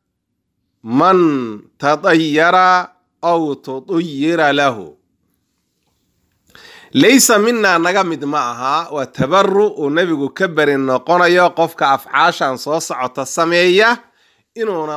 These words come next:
dariiqadii nebiga ku taagnayn. Oo hadduu xalaashadana waa ku gaaloobayaa, hadduuna xalaashanna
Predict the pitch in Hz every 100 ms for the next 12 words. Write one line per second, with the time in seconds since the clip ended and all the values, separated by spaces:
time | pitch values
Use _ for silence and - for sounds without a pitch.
0 | 147 143 139 143 160 190 165 151 170 143
1 | 131 202 - 175 156 175 196 143 87 _
2 | _ _ _ _ _ _ _ _ _ -
3 | 160 185 196 254 214 - 175 175 160 -
4 | 175 190 196 170 147 139 175 156 143 139
5 | 143 127 107 113 156 170 170 196 151 135
6 | 135 131 127 - 175 170